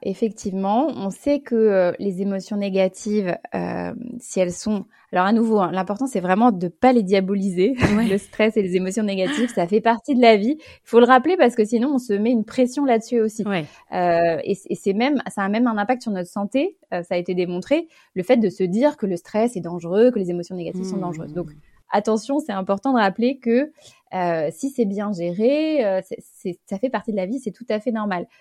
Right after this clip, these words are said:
Speaker 1: Là où c'est problématique, c'est une question de dose en fait. C'est si c'est trop, euh, élevé ou trop fréquent, si on, on n'a jamais le temps de récupérer de ce, ce stress, ces émotions négatives, c'est là qu'il y a un problème.
Speaker 2: Hmm.
Speaker 1: Donc finalement, il y a aussi une solution qui est d'apprendre à,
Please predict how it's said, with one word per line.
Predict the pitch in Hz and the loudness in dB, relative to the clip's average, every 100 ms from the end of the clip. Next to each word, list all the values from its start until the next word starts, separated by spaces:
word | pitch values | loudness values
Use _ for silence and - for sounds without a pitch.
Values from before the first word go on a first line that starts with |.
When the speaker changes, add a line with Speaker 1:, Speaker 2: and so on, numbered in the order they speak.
| _ _ _ | _ _ _
Speaker 1:
Là | 214 247 | 4 6
où | 262 | 6
c'est | 254 247 | 4 0
problématique, | 240 - 190 185 190 190 320 349 349 | 2 -2 0 -2 -2 -4 0 0 0
c'est | 214 | -6
une | 202 | -4
question | 202 226 | -6 -2
de | 220 196 | -2 0
dose | 254 302 226 | 0 0 -2
en | 185 | -4
fait. | 185 - | -6 -2
C'est | 180 - _ _ | -4 -4 _ _
si | _ - | _ -8
c'est | 269 240 233 | -2 -2 -2
trop, | - - 302 302 254 - _ - | -16 4 6 8 8 4 _ -8
euh, | 180 175 - _ _ 214 | -8 -8 -12 _ _ 0
élevé | 202 180 233 403 - _ _ - | 0 2 2 0 -4 _ _ -10
ou | 202 | -8
trop | - 302 | -2 0
fréquent, | 311 - 247 254 269 415 - 226 | 0 2 0 2 -2 -2 -8 -18
si | - 240 | -6 -4
on, | 226 | -2
on | 220 214 | -4 -2
n'a | 208 | -2
jamais | 196 240 285 | 2 2 4
le | 269 214 | 2 0
temps | - 277 262 | 0 4 4
de | |
récupérer | 196 226 - 285 262 247 247 240 | 2 -4 -4 -4 2 2 4 2
de | - | 0
ce, | 175 170 | -8 -8
ce | - 170 | -10 -14
stress, | - 208 202 | -6 -8 -6
ces | 170 | -8
émotions | 175 180 | -8 -8
négatives, | 180 170 170 302 | -4 -4 -4 -4
c'est | 240 | 0
là | 226 247 | 0 0
qu'il | 247 196 | -4 -10
y | |
a | 180 | -10
un | 170 | -8
problème. | - 170 160 240 _ 196 | -6 -6 -6 -10 _ -8
Speaker 2:
Hmm. | 180 165 151 143 | -6 -6 -10 -2
Speaker 1:
Donc | 214 226 - _ | 2 2 -2 _
finalement, | 208 196 196 240 294 | -2 0 4 4 6
il | |
y | 202 | 4
a | |
aussi | 175 175 208 | 2 -2 -6
une | 180 | -6
solution | - 165 160 349 | -6 -8 -4 -2
qui | 277 226 | 0 0
est | 214 | 0
d'apprendre | 185 180 - 269 226 | 0 -4 -4 -4 -2
à, | 175 156 | -2 -4